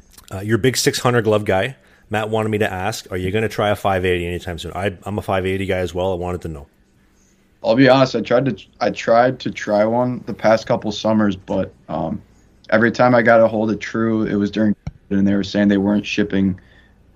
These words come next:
Speaker 2: internet, like, from Canada down to the U S, so I never got to demo it. So I just stuck with what I know. But I would like to try it at some point.
Speaker 1: Oh, was it through the, the rep, George?
Speaker 2: Yeah, I believe so.
Speaker 1: Oh my God, dude, that guy's the biggest name dropper ever.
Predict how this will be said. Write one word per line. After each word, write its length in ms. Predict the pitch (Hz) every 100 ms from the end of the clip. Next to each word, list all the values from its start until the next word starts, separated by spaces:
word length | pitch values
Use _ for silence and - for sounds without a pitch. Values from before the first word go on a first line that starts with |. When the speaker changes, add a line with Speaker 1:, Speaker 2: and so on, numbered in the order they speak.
| -
Speaker 2:
internet, 400 | 104 104 98 -
like, 180 | 98 92
from 160 | 107 98
Canada 360 | 101 101 101
down 200 | 95 95
to 40 | 95
the 100 | 92
U 120 | 92
S, 160 | 92 92
so 140 | 85
I 40 | 95
never 260 | 101 104
got 180 | 107 101
to 60 | 101
demo 400 | 92 92 95 92
it. 120 | - - _ _
So 240 | - 87 87
I 100 | 92
just 200 | 98 95
stuck 260 | - 98
with 160 | 95 92
what 100 | 90
I 100 | 92
know. 300 | 92 92 95 - - _ _ _ _ _ _ _
But 80 | 107
I 40 |
would 140 | 110 123
like 160 | 117
to 60 | 107
try 260 | 95 110
it 40 | 104
at 100 | 101
some 200 | 95 92
point. 260 | - 87 - - _ _ _ _ _ -
Speaker 1:
Oh, 180 | 95 87
was 220 | 90 92
it 40 | 85
through 180 | - 101
the, 340 | 95 92 87
the 60 | 87
rep, 260 | 92 92
George? 380 | - 92 113 - - _ _ _ _ _ _ _ _ _ _ _ _ _
Speaker 2:
Yeah, 300 | - 95 90
I 40 |
believe 280 | 85 87 87
so. 260 | 90 76 87
Speaker 1:
Oh 300 | 85 80 80
my 180 | 76 71
God, 240 | 67 73 73
dude, 120 | 78
that 100 | 78
guy's 160 | 85 87
the 80 |
biggest 320 | 80 87 90 -
name 160 | 78
dropper 380 | 82 82 82 80
ever. 280 | 76 85